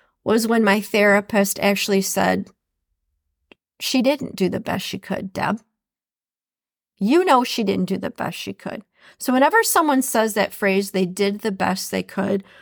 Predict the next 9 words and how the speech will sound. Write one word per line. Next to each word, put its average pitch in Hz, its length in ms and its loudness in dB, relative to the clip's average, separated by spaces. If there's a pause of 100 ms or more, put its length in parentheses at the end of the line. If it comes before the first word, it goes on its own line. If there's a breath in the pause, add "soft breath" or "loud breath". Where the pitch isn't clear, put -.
(300 loud breath)
or, 202 640 4
um, 190 520 0 (800)
"People 302 580 2
are 202 160 2
doing 220 560 -2
their 196 180 -4
best," 190 540 -4 (100)
are 196 200 0
they? 349 260 -2